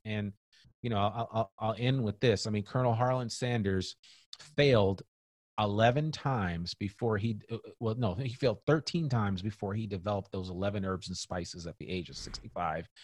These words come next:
and started Kentucky Fried Chicken, which is now K F C.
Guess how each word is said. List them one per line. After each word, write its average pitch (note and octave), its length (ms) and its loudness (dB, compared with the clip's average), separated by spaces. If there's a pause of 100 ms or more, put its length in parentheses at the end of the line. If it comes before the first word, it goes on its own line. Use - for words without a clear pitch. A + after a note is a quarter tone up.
(280)
and A2+ 140 4
started G2+ 420 6
Kentucky G2 400 -2
Fried E2 280 -6
Chicken, E2 300 -6
which E2+ 160 -6
is F2 120 -10
now D#2+ 120 -8
K D2+ 260 -8
F D#2 100 -12
C. C2+ 340 -6